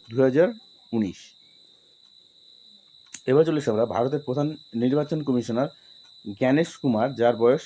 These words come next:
একষট্টি বছর বয়স। তিনি, আহ, উনিশে ফেব্রুয়ারি দুই হাজার পঁচিশে এই কাজে নিযুক্ত হয়েছেন। তারপর চলে আসি প্রতি-, প্রতিরক্ষা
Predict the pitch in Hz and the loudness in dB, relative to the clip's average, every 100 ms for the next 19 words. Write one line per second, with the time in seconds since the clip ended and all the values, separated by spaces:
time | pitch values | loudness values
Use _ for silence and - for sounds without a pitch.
0 | - - - 135 143 123 107 101 139 - | -10 -14 -8 -4 -4 -4 -2 -2 -2 -6
1 | _ _ - _ - 135 147 208 - - | _ _ -20 _ -4 -2 -2 -6 -12 -12
2 | - 110 107 104 98 - - - - - | -4 -2 0 0 -2 -6 -16 -18 -16 -14
3 | - - - - - - - - - - | -14 -16 -18 -20 -20 -20 -20 -20 -20 -14
4 | - 135 165 190 156 160 143 139 147 135 | -2 0 0 -2 -4 -2 0 2 2 0
5 | 139 156 220 - - 135 131 131 180 254 | 2 2 -2 -10 -8 -4 -4 -4 -4 -6
6 | - - - - - - - - - - | -8 -20 -20 -20 -20 -20 -20 -20 -20 -12
7 | - 127 127 160 143 107 95 - 95 82 | -6 -2 0 0 0 -4 -8 -8 -10 -8
8 | 85 82 - - - - - - - - | -12 -14 -20 -20 -20 -20 -20 -20 -20 -20
9 | - - - - - - - - - - | -20 -20 -20 -20 -20 -20 -20 -20 -20 -20
10 | - - - - - - - - 294 156 | -20 -20 -20 -20 -20 -20 -18 -6 -2 0
11 | 139 123 127 147 139 127 139 151 160 196 | -2 2 0 2 0 -2 -2 -4 -4 -6
12 | 208 - - 156 170 170 - - 185 | -10 -12 -8 -2 0 0 -2 0 0